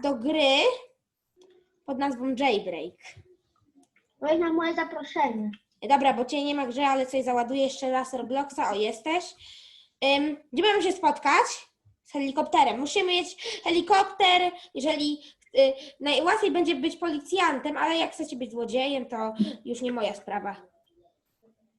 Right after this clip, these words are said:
Speaker 1: To się zacięło, chwila, trzeba poczekać, bo zaś ten jailbreak się zacina.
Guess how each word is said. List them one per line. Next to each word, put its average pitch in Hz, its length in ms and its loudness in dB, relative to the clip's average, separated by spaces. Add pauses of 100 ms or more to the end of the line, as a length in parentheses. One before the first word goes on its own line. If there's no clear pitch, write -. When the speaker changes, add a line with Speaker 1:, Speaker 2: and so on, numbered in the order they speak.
(140)
Speaker 1:
To 262 60 -16
się 254 180 -6
zacięło, 285 440 -4
chwila, 247 440 -2
trzeba 226 200 -8
poczekać, 262 380 -6
bo 233 100 -4
zaś 254 180 -4
ten 240 200 -8
jailbreak 214 320 -6
się 214 80 -16
zacina. 311 580 -6